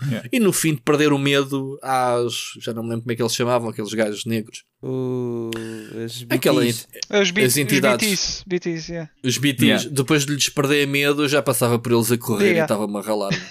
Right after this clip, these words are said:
Speaker 2: Estava-me a ralar bem e
Speaker 3: Sim,
Speaker 2: eu tenho
Speaker 3: sim.
Speaker 2: mais que fazer, tenho que entregar isto.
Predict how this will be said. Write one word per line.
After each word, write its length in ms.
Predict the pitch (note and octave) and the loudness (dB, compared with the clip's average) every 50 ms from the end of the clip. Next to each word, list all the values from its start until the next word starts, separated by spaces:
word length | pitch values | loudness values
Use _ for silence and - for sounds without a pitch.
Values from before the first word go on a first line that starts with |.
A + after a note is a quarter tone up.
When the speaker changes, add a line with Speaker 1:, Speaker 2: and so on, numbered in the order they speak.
| - A#3 - - - | -4 -4 -4 -4 -2
Speaker 2:
Estava-me 360 | F#3+ A2+ G2+ G#2+ G#2 G#2+ G#2+ | -2 0 0 0 -2 -2 -2
a 40 | G#2 | -2
ralar 340 | A2 A#2 A#2 B2 B2 B2 B2 | 0 2 2 4 4 4 4
bem 320 | C3 C3 C#3 C#3 C#3+ C#3+ | 4 4 4 2 2 2
e 20 | C#3+ C#3+ C#3 | 2 4 4
Speaker 3:
Sim, 40 | C#3+ | 4
Speaker 2:
eu 100 | C#3+ C3 | 4 4
tenho 120 | D3+ D3+ | 2 2
Speaker 3:
sim. 40 | C3+ | 2
Speaker 2:
mais 160 | D3+ C#3+ B2+ - | 2 2 2 2
que 60 | - | 0
fazer, 220 | D#3 C#3+ D#3 D#3 | 0 0 0 0
tenho 120 | D#3 D#3 D#3 | -2 -2 -2
que 60 | D#3 | -2
entregar 320 | D3+ D#3+ D3+ D#3 D3+ D3+ | -2 -2 0 0 0 2
isto. 280 | D#3+ E3+ E3+ - - | 2 0 0 -2 -6